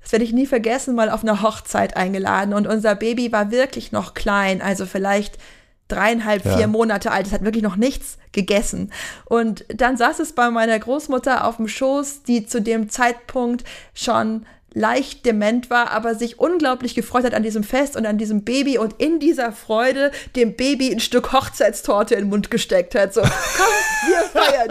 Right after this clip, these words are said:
Speaker 1: jetzt hier.“ Ja? Und unser kleines Kind
Speaker 2: Oh Gott.
Speaker 1: hat halt so ein bisschen irritiert geguckt, an dieser Buttercreme genuckelt und runtergeschluckt.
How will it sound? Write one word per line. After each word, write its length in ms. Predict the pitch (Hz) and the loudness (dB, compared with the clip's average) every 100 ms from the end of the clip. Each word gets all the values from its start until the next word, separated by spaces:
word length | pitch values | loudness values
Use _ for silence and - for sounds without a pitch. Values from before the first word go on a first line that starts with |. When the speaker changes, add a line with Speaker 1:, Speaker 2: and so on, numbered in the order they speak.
| 320 | 4
Speaker 1:
jetzt 280 | - - - | 2 0 2
hier.“ 360 | 214 208 208 339 294 | 2 2 0 0 2
Ja? 140 | 269 415 381 320 - 349 269 392 311 | 4 2 0 0 0 -2 -4 2 4
Und 120 | 302 427 370 - 453 302 | 4 2 0 -2 0 2
unser 260 | 302 285 - | 4 2 2
kleines 460 | 349 262 262 - | 2 2 0 -2
Kind 360 | - 381 - - - 339 - - - | 2 2 0 -8 -4 0 0 -2 -8
Speaker 2:
Oh 60 | - - | -6 0
Gott. 300 | 123 120 226 | 0 2 2
Speaker 1:
hat 220 | 285 370 | 0 2
halt 160 | 302 | 0
so 80 | 330 | 0
ein 60 | 277 | -2
bisschen 260 | 339 - - | -2 0 0
irritiert 540 | 294 294 - 196 - | 2 2 2 -2 -2
geguckt, 500 | 254 - 415 - - - - _ _ - - - | -4 0 0 -2 -10 -20 -20 _ _ -4 -4 -6
an 220 | - 277 | 0 2
dieser 280 | 294 285 277 | 2 2 2
Buttercreme 800 | 277 - 349 349 - 320 339 311 | 2 2 2 0 -2 -2 0 0
genuckelt 680 | 311 311 359 370 381 427 - - | 0 2 0 2 0 0 -4 2
und 160 | 262 370 | 2 4
runtergeschluckt. 880 | 494 - 262 - - - - 311 | 2 2 0 0 -2 0 0 0